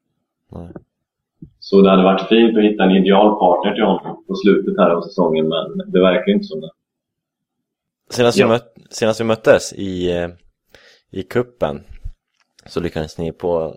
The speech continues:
Speaker 1: något mirakulöst sätt vinna den där historiens tråkigaste match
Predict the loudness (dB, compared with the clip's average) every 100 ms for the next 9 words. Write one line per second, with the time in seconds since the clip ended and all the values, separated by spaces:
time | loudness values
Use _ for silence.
0 | -14 -10 -6 -4 -4 -2 -2 -2 -2 -4
1 | -4 -20 -16 0 2 4 4 6 4 4
2 | -4 _ _ _ _ -12 -10 -6 -6 -6
3 | -2 -2 -2 -4 -2 -2 -4 -12